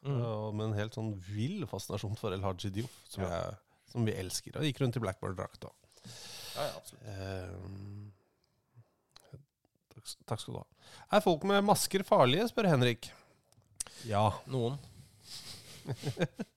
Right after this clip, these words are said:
Speaker 2: Eh, jeg tenker at brøken der er ganske lik, jeg.
Speaker 1: Ja.
Speaker 2: Eh, for, eh, folk du møter på gata.
Speaker 1: Ok, ja.
Speaker 2: Så er folk du møter på gata farlige? Kan være.
Speaker 1: Noen.
Speaker 2: <laughs> Ja.
Speaker 1: Som regel ikke.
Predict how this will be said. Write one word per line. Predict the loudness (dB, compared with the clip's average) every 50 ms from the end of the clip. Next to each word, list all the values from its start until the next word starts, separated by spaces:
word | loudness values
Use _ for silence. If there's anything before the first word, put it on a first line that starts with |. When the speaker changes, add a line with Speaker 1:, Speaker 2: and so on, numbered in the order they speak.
| -8 -8 -8 _ -16 -16 _ _ -14 -12 -12 -10 -10 -12 -14 -14 -16 -8 -4
Speaker 2:
Eh, | -2 0 0 2 0
jeg | 0 0
tenker | 0 0 2 2
at | 2 2
brøken | 4 6 6 6 6 4 2 2 6 8
der | 8 8
er | 8
ganske | 6 4 2 2
lik, | 4 4 4 4 2 -2 0 0 0
jeg. | 0 0 -12 -16 -6 0
Speaker 1:
Ja. | 0 0 0 0 -8 -20 _ _ _ -6
Speaker 2:
Eh, | -2 -2 0 0 -2 -2
for, | -2 0 0 2 2
eh, | 4 4 4 4 4 2 2 2 0 0 0 -2 -2 -2 -4 -6 -6 -8 -10 -12 -12
folk | -12 -10 -6
du | -4
møter | -4 -4 -4 -4
på | -4
gata. | -4 -4 -4 -6 -8 -10 -10 _ _ _ _ -14 -12
Speaker 1:
Ok, | -12 -12 -12 _ _ _ _ -2
ja. | -2 -2 -2 _ _ _
Speaker 2:
Så | -10 -4 -2 0 0 0 0 0
er | -2 -2 -2 -2
folk | -2 -6 -6 _
du | -6 -2
møter | 0 0 0 0 0
på | 0
gata | 0 0 0 0 0
farlige? | 0 0 0 0 -6 -6 _ _ _ _ _ _ _ _ _ -20 -20 -20 -20 _ _ -2 0
Kan | 2 4 4
være. | 2 2 -2 -10 -14 -20 -20 -20 _ -14 -12
Speaker 1:
Noen. | -12 -12 -12 _
Speaker 2:
<laughs> | _ -14 -14 -12 -10 -10 -10 -12 -12 -2 0 0 0 2
Ja. | 0 -2 -2 -2 -4 -4 -6 -6 -6 -14 -14 -14 _ -10
Speaker 1:
Som | -4 0 2
regel | 2 2 2 0 -4
ikke. | -6 -8